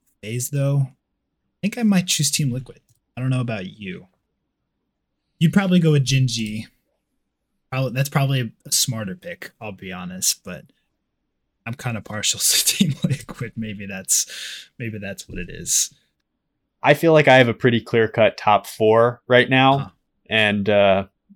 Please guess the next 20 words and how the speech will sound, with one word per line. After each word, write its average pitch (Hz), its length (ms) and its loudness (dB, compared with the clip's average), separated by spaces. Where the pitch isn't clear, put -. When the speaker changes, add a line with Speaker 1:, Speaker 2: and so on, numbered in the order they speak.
Speaker 2:
you 117 100 -4
know, 95 300 -8
Liquid 120 380 2
and, 107 200 2
and 107 220 -2
G 104 180 -2
two 107 360 -2
could 98 240 -2
definitely 101 720 -2
enter 120 320 0
the 113 120 2
conversation. 113 840 0
I 98 120 -6
could 104 140 -8
make 104 200 -4
it 101 260 -4
a, 104 60 -8
a 95 40 -8
top 107 400 -2
five. 104 580 -4